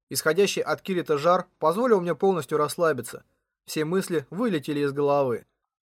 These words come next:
Затем Кирита выпустил меня и медленно встал на ноги. В первую очередь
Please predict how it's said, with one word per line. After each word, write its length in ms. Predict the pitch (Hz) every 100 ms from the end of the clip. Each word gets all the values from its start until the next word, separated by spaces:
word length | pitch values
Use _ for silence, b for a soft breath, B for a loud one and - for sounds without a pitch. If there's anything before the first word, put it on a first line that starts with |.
| _ -
Затем 460 | 120 160 254 240
Кирита 360 | 196 226 196 170
выпустил 480 | 208 202 170 180 151
меня 320 | 147 156 190
и 160 | 156 151
медленно 440 | 156 147 147 139
встал 280 | - 147 139
на 180 | 147 127
ноги. 300 | 113 110 -
В 120 | - -
первую 360 | 226 226 220
очередь 500 | 233 240 - 135 -